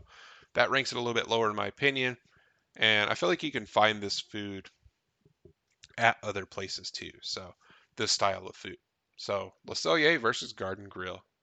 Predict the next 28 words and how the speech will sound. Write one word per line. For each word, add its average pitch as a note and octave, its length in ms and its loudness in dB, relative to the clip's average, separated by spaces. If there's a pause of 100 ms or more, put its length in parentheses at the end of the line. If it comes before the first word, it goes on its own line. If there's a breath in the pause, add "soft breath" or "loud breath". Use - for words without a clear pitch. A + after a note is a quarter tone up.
(100)
And A2 120 -2
Garden D3 220 4
Grill C#3 200 2
is G#2 120 0
a A#2 60 -8
character - 380 -6
meal. G2+ 280 -14
So - 240 -8 (480 soft breath)
that G#2+ 160 4
does A2 220 0
rank G2+ 160 -8
it G2+ 80 -8
a - 20 -6
little G2 180 -8
bit F#2+ 120 -6
higher F#2+ 440 -8
if F#2+ 200 -12
you F#2+ 80 -8
have F#2+ 180 -14
kids. - 380 -6 (1800 soft breath)
Number E3 220 2
four D#3 300 0
seed, G2+ 340 -2
Via B2+ 220 0
Napoli, A#2 500 2 (560)
over A2+ 420 2
in G#2+ 540 2
Italy, B2 480 -2